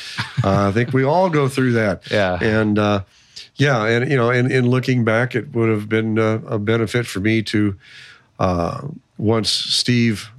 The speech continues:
Speaker 1: moved to Iowa to become a band director, he graduated from Wesleyan University. Uh, it, it would have been a, a good thing for me to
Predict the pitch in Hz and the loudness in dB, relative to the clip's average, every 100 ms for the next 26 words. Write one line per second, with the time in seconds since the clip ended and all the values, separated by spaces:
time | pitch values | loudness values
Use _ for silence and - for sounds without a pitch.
0 | 214 117 120 113 107 98 113 117 101 104 | -4 0 2 0 -2 0 2 2 2 0
1 | 101 95 104 95 104 123 104 92 101 104 | 0 -2 -2 0 0 2 0 0 -2 0
2 | 101 98 101 98 104 101 - 87 113 - | 0 0 0 0 0 -2 -2 -2 0 0
3 | 92 80 82 82 82 78 95 98 _ _ | -2 -2 -2 -2 -4 -6 -8 -10 _ _
4 | - - - - - _ 92 85 90 110 | -16 -14 -14 -16 -18 _ -4 -2 -2 -4
5 | 143 139 117 - 113 107 107 101 104 107 | -6 -4 -6 -4 -4 0 0 2 0 0
6 | 107 98 67 64 - 101 98 113 - 113 | 0 -2 -6 -10 -8 -4 -2 -2 0 -2
7 | 92 104 110 110 - 123 113 107 | -2 0 2 0 0 0 0 -2